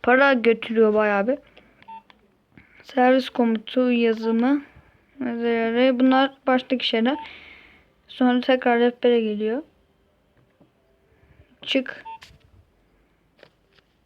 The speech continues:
Sonra isim eklemek için şey yapabilirsiniz. Hatta bir dakika dur.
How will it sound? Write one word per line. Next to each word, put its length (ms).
Sonra 520
isim 260
eklemek 480
için 260
şey 180
yapabilirsiniz. 680
Hatta 340
bir 60
dakika 340
dur. 100